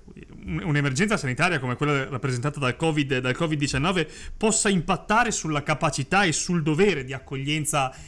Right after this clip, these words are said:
eh, dello Stato italiano? Cioè, c'è un punto in cui possiamo davvero dire che la situazione è tale per cui l'Italia può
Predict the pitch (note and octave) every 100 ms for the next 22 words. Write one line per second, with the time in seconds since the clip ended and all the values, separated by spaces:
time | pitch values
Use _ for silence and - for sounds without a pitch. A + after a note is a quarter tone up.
0 | - D3+ C3 C3 D3+ C#3+ D3+ D3 C#3+ D3+
1 | C#3+ C3+ B2+ D#3 D3+ - C#4 A#3 D#3+ F#3
2 | F#3 D#3 C#3+ E3 F3 C#3+ C3+ E3+ D#3+ C#3
3 | C3 F3 C#3+ D#3+ D3+ C3+ D#3+ C#3 - -
4 | C3+ C#3 C#3+ - F3+ E3 C3+ - D#3 D#3
5 | E3 E3 E3+ E3 - - - C#3 - F3
6 | E3+ B2+ D#3 D#3 C#3+ - F#3 E3